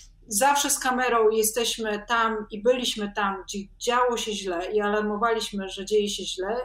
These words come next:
i chwaliliśmy tam, gdzie się dzieje dobrze. Przez pierwsze trzydzieści odcinków ja doznałam szoku, e, bo nie wiedziałam, że mamy w Polsce tak ogromną ilość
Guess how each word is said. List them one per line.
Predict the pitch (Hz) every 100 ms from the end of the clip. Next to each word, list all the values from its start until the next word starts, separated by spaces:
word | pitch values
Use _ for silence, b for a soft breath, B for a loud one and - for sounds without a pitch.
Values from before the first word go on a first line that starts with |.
| -
i | 220 214
chwaliliśmy | 202 226 233 254 - 247
tam, | 226 226 226
gdzie | 214
się | 208 214
dzieje | 214 202 196
dobrze. | 170 - - - B B B B B - -
Przez | - 269 262 262
pierwsze | 320 -
trzydzieści | 311 - 247 277 - 277
odcinków | 226 226 - 220 208 240 269 262
ja | 254 247
doznałam | 233 240 233 220 214 214 - - -
szoku, | - - 233 202 208 220 269 - - - -
e, | 214 208 202 196 202
bo | 254 254
nie | 262
wiedziałam, | 254 240 220 254 202 190 208 226
że | 208 226
mamy | 240 269 277
w | -
Polsce | 233 214 - 226 240 -
tak | 269 294 294 -
ogromną | 233 208 226 220 214 208 220 220
ilość | 226 208 226 226 -